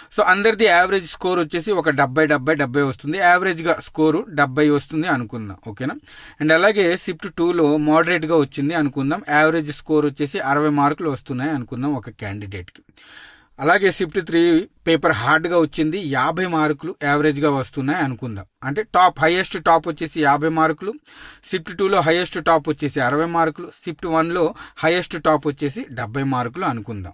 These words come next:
ఓకేనా? ఇవి వచ్చేసి మీకు రా, రా మార్క్స్ అన్నమాట. ఓకే,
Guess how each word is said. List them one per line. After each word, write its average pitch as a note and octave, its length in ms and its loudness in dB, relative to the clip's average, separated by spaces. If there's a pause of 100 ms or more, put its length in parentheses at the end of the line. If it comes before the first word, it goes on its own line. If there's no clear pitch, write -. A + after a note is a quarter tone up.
ఓకేనా? C3+ 300 -8 (1120)
ఇవి F#3 160 -2
వచ్చేసి F3 380 -2
మీకు E3 300 -2
రా, C3 260 -2 (240)
రా C#3 160 4
మార్క్స్ C3 400 0
అన్నమాట. F#2 360 -8 (160)
ఓకే, C#3 280 -8